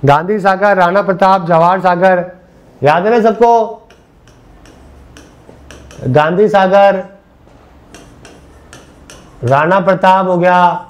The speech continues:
जवाहर हो गया, जवाहर सागर, कोटा बैराज, ये सब दोस्तों इसी के ऊपर है, ठीक है? तो आपके बी चंबल आपका सही जवाब होगा, ठीक है guys?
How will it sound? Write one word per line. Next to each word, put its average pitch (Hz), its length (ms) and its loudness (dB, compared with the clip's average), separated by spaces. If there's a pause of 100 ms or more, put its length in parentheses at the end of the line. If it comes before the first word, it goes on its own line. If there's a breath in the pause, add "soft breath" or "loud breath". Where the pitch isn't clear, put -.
(100)
जवाहर 151 680 0
हो 175 160 0
गया, 165 560 0 (840)
जवाहर 147 400 0
सागर, 160 560 -2 (1080)
कोटा 165 360 0
बैराज, 165 580 0 (180)
ये 196 240 0
सब 202 300 -2
दोस्तों 202 540 0
इसी 180 260 -4
के 185 80 0
ऊपर 135 280 0
है, 110 120 -4 (520 loud breath)
ठीक 180 120 0
है? 233 140 2
तो 190 140 -4
आपके 185 460 0
बी 175 460 -2
चंबल 175 440 -2
आपका 202 440 -2 (180)
सही 165 240 -2
जवाब 139 320 -2
होगा, 110 240 -4
ठीक 160 180 -4
है 208 80 2
guys? 214 360 0